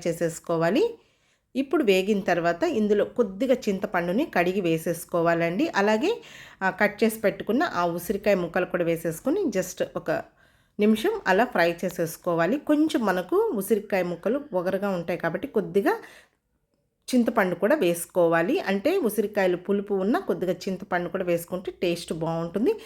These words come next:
ఇప్పుడు ఇందులో ఒక పావు టీ స్పూన్ పసుపు పొడి కూడా వేసేసుకొని ఇప్పుడు మీడియం ఫ్లేమ్లో ఇలా కలుపుకుంటూ ఒక ఐదారు నిమిషాలు ఈ ఉసిరికాయ ముక్కల్ని మగ్గించుకున్న తర్వాత ఇప్పుడు ఇందులో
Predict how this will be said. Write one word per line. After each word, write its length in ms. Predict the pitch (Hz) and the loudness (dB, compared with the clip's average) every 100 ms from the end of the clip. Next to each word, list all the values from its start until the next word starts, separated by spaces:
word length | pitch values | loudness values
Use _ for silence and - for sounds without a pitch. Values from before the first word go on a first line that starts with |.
| - - | -16 -6
ఇప్పుడు 240 | 233 262 247 | -2 2 4
ఇందులో 280 | 202 247 | 4 4
ఒక 220 | 415 247 190 | 4 2 0
పావు 260 | 185 175 | 2 2
టీ 160 | 175 180 | 0 -4
స్పూన్ 360 | 170 196 180 - | -4 -4 -4 -4
పసుపు 260 | 180 175 202 | -6 -4 -4
పొడి 200 | 196 175 | -4 -2
కూడా 220 | 175 185 | 0 0
వేసేసుకొని 760 | 170 160 160 165 - 214 285 523 - - - | 2 0 0 -2 -2 2 4 2 -2 -20 -4
ఇప్పుడు 300 | 226 226 190 - - _ - | -2 2 0 -2 -12 _ 0
మీడియం 320 | 220 214 202 | 2 4 2
ఫ్లేమ్లో 480 | 196 185 185 247 523 - _ _ | 0 0 2 2 0 -2 _ _
ఇలా 240 | 190 175 - - - | 0 0 0 -4 0
కలుపుకుంటూ 680 | 196 185 - 190 190 381 466 - _ - | 0 0 -2 -2 0 0 0 -6 _ -6
ఒక 140 | 180 170 - | -2 -2 0
ఐదారు 320 | 185 190 185 | 2 2 0
నిమిషాలు 640 | 180 180 208 180 247 440 | -2 -4 0 2 4 4
ఈ 100 | 233 | 2
ఉసిరికాయ 480 | 165 175 190 - 185 | 0 -2 -4 0 -2
ముక్కల్ని 480 | 170 160 170 196 453 - _ _ 185 | -2 -4 -2 0 0 -4 _ _ -4
మగ్గించుకున్న 640 | 185 165 185 - 185 175 | -2 -2 -6 -6 -6 -4
తర్వాత 500 | 170 170 170 170 359 523 - - - | -2 0 0 2 0 0 -8 -16 -10
ఇప్పుడు 240 | 202 220 | 0 4
ఇందులో 460 | 196 180 190 330 | 4 2 2 2